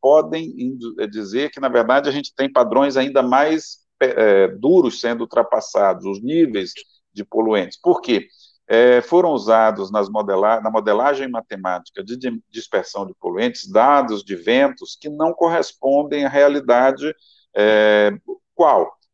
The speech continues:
Basicamente, foi subestimada a ocorrência de calmarias aqui na cidade. Quando a Vale e a Lumar chegaram para se instalar aqui em São Luís, elas apresentavam estudos de impacto ambiental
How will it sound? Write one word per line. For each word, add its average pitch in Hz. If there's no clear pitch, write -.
Basicamente, 156
foi 147
subestimada 143
a -
ocorrência 131
de 131
calmarias 131
aqui 95
na 95
cidade. -
Quando 196
a 170
Vale 170
e -
a 170
Lumar 113
chegaram 107
para 95
se -
instalar 87
aqui -
em -
São -
Luís, 127
elas 131
apresentavam 123
estudos 127
de 113
impacto 95
ambiental 92